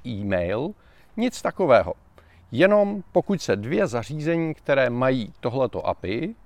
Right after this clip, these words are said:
a mají ho aktivní, a je jedno, jestli je to I O S nebo Android, dostanou k sobě na dostatečně blízkou vzdálenost a jsou v té vzdálenosti dostatečně dlouho,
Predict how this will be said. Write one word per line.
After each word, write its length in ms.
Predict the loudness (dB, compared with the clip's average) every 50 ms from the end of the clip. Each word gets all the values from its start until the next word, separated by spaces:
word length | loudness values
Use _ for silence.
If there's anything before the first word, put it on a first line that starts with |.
| -10 -6
a 80 | -4
mají 260 | 0 0 0 0 0
ho 160 | -2 -4 -4 -6
aktivní, 540 | -12 -10 -8 -6 -4 -4 -4 -4 -4 -4
a 60 | -4 -4
je 140 | -2 -2
jedno, 260 | -2 -2 -2 -2 -2 -2
jestli 220 | -4 -4 -4 -6
je 60 | -6
to 180 | -4 -4 0 0
I 140 | 2 2 2
O 60 | 2
S 180 | 0 0 -2
nebo 220 | -6 -4 -2 -2 -2
Android, 500 | -2 -2 -2 0 0 0 -2 -4 -6 -12 -20 -20 -20 -20 -20 -20 -20 -20 -20 -8
dostanou 540 | -6 -6 -6 -2 0 2 2 2 2 -2 -6 -10 -16
k 60 | -12
sobě 400 | -2 -2 0 0 2 0 0 0
na 140 | 0 -4 -4
dostatečně 680 | -6 -6 -8 -4 -4 -4 -4 -4 -6 -6 -6 -8 -8
blízkou 480 | -6 -8 -10 -10 -12 -12 -12 -12 -10 -10
vzdálenost 640 | -4 -2 0 0 0 0 -2 -2 -4 -6 -6 -2 -2
a 120 | -2 -2
jsou 240 | 0 0 0 0 0
v 100 | -2 -4
té 180 | -4 -4 -4
vzdálenosti 680 | -2 0 0 2 2 2 0 -2 -6 -8 -8 -8 -8 -6
dostatečně 640 | -6 -6 -6 -4 -4 -4 -4 -4 -10 -12 -12 -12 -10
dlouho, 420 | -8 -8 -8 -4 0 0 0 0